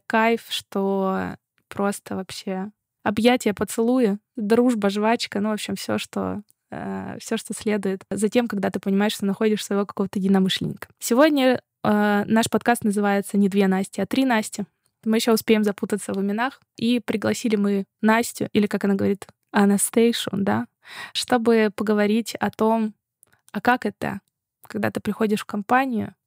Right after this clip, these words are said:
на очень высокую управленческую должность, и нужно забирать власть у собственника и договариваться с ним об этом. В общем, это какая-то центральная тема сегодняшнего выпуска, но, естественно, мы сходим и в другое. Вот. А пока, Насть,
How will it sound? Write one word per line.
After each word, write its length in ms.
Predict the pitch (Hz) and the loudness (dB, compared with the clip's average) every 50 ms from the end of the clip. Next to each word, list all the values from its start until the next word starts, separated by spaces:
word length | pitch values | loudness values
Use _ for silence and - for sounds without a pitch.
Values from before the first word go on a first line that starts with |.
| _ _ - | _ _ -8
на 160 | - - 233 | -4 0 2
очень 280 | 302 359 - - 247 | 2 2 0 -2 -4
высокую 400 | 233 214 - - 233 226 - - | -4 -4 -2 0 -2 0 0 -4
управленческую 720 | 196 - - 208 208 208 208 196 - - - - - 214 | -6 -4 -2 0 0 0 0 -2 -4 -8 -12 -8 -6 -4
должность, 600 | 202 220 240 262 254 - 214 202 208 - _ _ _ _ _ _ _ _ _ _ _ - | -2 0 0 2 0 0 -2 -4 -6 -8 _ _ _ _ _ _ _ _ _ _ _ -6
и 80 | 214 | -2
нужно 320 | 214 226 247 226 233 208 196 | 0 0 0 2 0 0 0
забирать 480 | - - 180 - 185 202 202 - - | -2 -4 -4 -4 -2 -2 -4 -4 -4
власть 400 | 214 214 220 220 - - - - - _ _ _ _ _ - | -2 -2 -2 -2 -4 -8 -16 -20 -20 _ _ _ _ _ -6
у 80 | 214 | -6
собственника 680 | 190 - - 208 - - - - 196 196 208 - - - _ _ _ _ _ _ _ _ _ | -4 -2 -4 -4 -4 -6 -10 -8 -8 -8 -8 -12 -16 -18 _ _ _ _ _ _ _ _ _
и 80 | 226 | -6
договариваться 600 | 196 208 196 208 214 220 220 214 208 202 - 220 | -4 -2 0 2 2 2 2 0 -2 -4 -6 -8
с 100 | - - | -8 -4
ним 140 | - 208 208 | -2 -2 -2
об 120 | 208 196 196 | -2 -2 -4
этом. 240 | - - - 208 - _ - | -6 -8 -10 -16 -10 _ 2
В 60 | 233 | 2
общем, 180 | 233 - 254 | 2 4 2
это 80 | 247 - | 0 0
какая-то 320 | - 247 - 240 233 - | 0 2 2 2 0 0
центральная 460 | - 233 214 - 226 214 208 202 196 196 | -4 -2 0 2 2 2 2 2 0 -2
тема 260 | - - 208 202 202 | 0 0 0 0 -2
сегодняшнего 500 | - - 208 214 202 202 - - 214 208 | -2 -2 -4 -4 -4 -4 -6 -6 -4 -2
выпуска, 540 | 220 269 - - 254 - - - - 196 - _ _ - | -2 -2 -2 -4 -6 -6 -6 -6 -6 -6 -6 _ _ -4
но, 80 | 214 | -2
естественно, 400 | 214 220 - - 247 - - 208 | -2 0 2 0 0 0 0 -2
мы 80 | 190 190 | -2 -4
сходим 420 | - - 220 208 196 190 185 202 - _ _ | -2 -2 -2 0 0 0 -2 -4 -8 _ _
и 80 | - 208 | -6 -4
в 60 | 196 | -2
другое. 400 | 202 190 185 - 170 165 185 202 _ _ _ _ _ _ _ | -2 -2 0 -2 -2 -2 -4 -6 _ _ _ _ _ _ _
Вот. 320 | - 185 - 180 - - - _ - - - - - - - - - | -8 -4 -4 -4 -4 -6 -10 _ -20 -18 -18 -16 -14 -14 -14 -8 -6
А 100 | - 208 | -4 -2
пока, 380 | - 220 208 - 233 240 247 - _ _ _ _ _ _ _ | 0 0 2 2 2 2 0 -2 _ _ _ _ _ _ _
Насть, 380 | - 202 190 196 - _ - | -2 0 0 -2 -4 _ -20